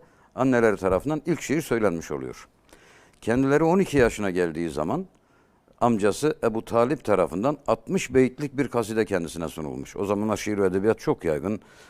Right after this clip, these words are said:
ve o zamanki Arap toplumunda zengin, fakir, köle, hür, kadın,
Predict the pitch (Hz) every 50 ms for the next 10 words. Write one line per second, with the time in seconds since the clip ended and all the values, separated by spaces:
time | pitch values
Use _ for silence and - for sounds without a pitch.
0 | - _ - 82 92 85 123 160 180 202 160 143 127 107 - 104 95 98 98 92
1 | - - 87 - 80 80 78 76 71 73 87 120 139 135 - - _ - - -
2 | _ _ _ _ 71 76 110 123 120 110 107 104 120 120 113 113 107 - - 113
3 | 104 - - 123 123 107 110 107 - - - - 117 120 120 123 120 117 107 95
4 | - 110 135 117 104 95 - _ _ _ _ _ _ _ _ _ _ - 113 117
5 | 110 123 120 110 101